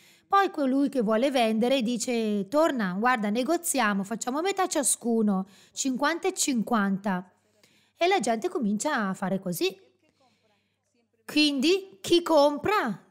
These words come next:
si lamenta di continuo e chiede al venditore uno sconto, perché gli dice: "Molto costoso,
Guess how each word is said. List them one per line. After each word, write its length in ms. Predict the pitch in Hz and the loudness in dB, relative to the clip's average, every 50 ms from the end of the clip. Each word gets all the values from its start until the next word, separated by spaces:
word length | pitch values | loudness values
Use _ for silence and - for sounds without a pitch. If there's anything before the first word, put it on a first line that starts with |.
| _ _ _ | _ _ _
si 200 | - - - 285 | -6 -2 0 2
lamenta 520 | 277 269 254 247 247 247 262 233 - 285 | 2 4 4 4 2 2 0 0 0 0
di 140 | 240 247 262 | 0 0 0
continuo 960 | - 277 240 214 190 - - 240 233 220 226 240 262 302 330 - _ _ _ _ _ | 2 2 2 2 2 2 2 2 2 2 2 2 0 -2 -4 -6 _ _ _ _ _
e 300 | 254 254 277 311 302 - - - _ _ _ | 0 2 2 2 0 -4 -12 -20 _ _ _
chiede 440 | - 294 285 294 302 226 233 214 208 | -2 0 2 2 2 2 0 0 0
al 180 | - 247 254 247 | 2 0 2 2
venditore 840 | 196 226 233 226 214 220 294 285 - 302 240 226 233 247 294 320 - | 2 2 2 2 0 0 -2 -2 0 0 2 2 2 2 0 0 0
uno 240 | 269 240 233 226 220 | -2 -2 -2 -2 -2
sconto, 560 | - - - 233 240 311 330 254 - 190 175 | -4 -6 -4 -2 -2 -2 -2 -4 -6 -8 -6
perché 260 | 170 202 196 196 208 | -6 -6 -6 -4 -4
gli 140 | 208 208 214 | -4 -4 -2
dice: 300 | 185 214 208 - - 226 | -4 -4 -6 -6 -4 -4
"Molto 280 | 202 196 185 180 - 208 | -2 -2 -2 -4 -6 -4
costoso, 800 | - 277 294 - - - 320 320 311 311 294 240 - 302 311 311 | -4 -4 -4 -4 -4 -2 0 2 2 2 0 0 0 0 0 0